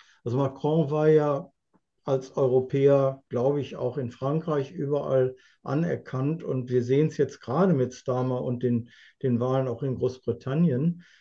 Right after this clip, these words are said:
dass, ähm, man wieder den Weg nach Europa sucht und findet und dass selbst die Großbritannier, ähm, ja, gemerkt haben, wie, wie schrecklich sich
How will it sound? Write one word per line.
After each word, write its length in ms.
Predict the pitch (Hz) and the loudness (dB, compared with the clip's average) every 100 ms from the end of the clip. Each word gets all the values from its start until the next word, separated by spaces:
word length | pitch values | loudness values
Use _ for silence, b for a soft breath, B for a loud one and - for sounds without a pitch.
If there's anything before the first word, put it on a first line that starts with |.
| _ - | _ 0
dass, 480 | 135 131 - - 156 | 0 0 -6 -4 2
ähm, 580 | 143 135 131 127 120 - | 6 6 6 4 -2 0
man 360 | 131 139 143 127 | 6 6 6 4
wieder 800 | 139 165 165 156 156 160 151 - 131 | 6 8 10 10 10 6 2 0 4
den 320 | 143 147 120 | 6 6 4
Weg 400 | 139 156 156 - | 4 4 2 -2
nach 240 | 139 139 | -2 0
Europa 800 | 143 127 135 135 139 135 127 117 b b _ | 2 4 4 4 4 4 4 0 b b _
sucht 560 | 113 123 165 185 - | 0 4 6 4 4
und 160 | 160 117 | 2 2
findet 500 | - 156 170 170 - | 4 6 8 8 6
und 140 | 143 | 4
dass 180 | 139 135 | 4 6
selbst 240 | 156 143 - | 6 6 2
die 100 | 135 | 2
Großbritannier, 960 | 143 139 - 127 - 147 156 156 147 b b b b - | 2 2 0 -2 2 4 6 4 2 b b b b 6
ähm, 580 | 147 147 143 147 170 175 | 8 8 6 2 -2 0
ja, 480 | 151 131 123 139 170 285 - | 2 2 0 -4 -14 -14 -12
gemerkt 600 | 156 139 147 160 196 185 - | 0 4 8 10 8 4 -2
haben, 380 | 127 127 135 | -4 -4 -4
wie, 400 | 123 131 127 120 123 | 0 2 2 0 -2
wie 120 | 120 | -6
schrecklich 580 | - 160 160 - 127 - | 0 4 4 0 -6 -4
sich 400 | 139 - - | -6 -6 -14